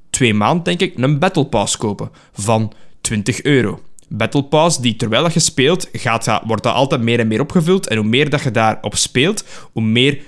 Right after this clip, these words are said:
unieke dingen dat je unlockt. Dat zijn allemaal zichtbare dingen. Een nieuw wa-, also echt een nieuwe skin voor een wapen, een, een, een, een nieuwe, een nieuwe frak. Maakt eigenlijk allemaal geen fluit uit. Maar dan kun je ook, om dat proces te versnellen,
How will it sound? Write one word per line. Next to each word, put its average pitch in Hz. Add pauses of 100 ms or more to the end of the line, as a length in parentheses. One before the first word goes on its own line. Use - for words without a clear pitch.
(160)
unieke 135
dingen 127
dat 117
je -
unlockt. 104
Dat -
zijn -
allemaal 156 (380)
zichtbare 104
dingen. 98
Een 113
nieuw 117
wa-, 104
also 110
echt 113
een 110
nieuwe 113
skin 110
voor 113
een 110
wapen, 107
een, 110
een, 107
een, 113
een 110
nieuwe, 113 (460)
een 117
nieuwe 123
frak. - (360)
Maakt 127
eigenlijk 147
allemaal 151 (100)
geen 113
fluit 110
uit. 76
Maar 131
dan 190
kun 220
je 196
ook, 190 (540)
om 139
dat -
proces 202
te 170
versnellen, 190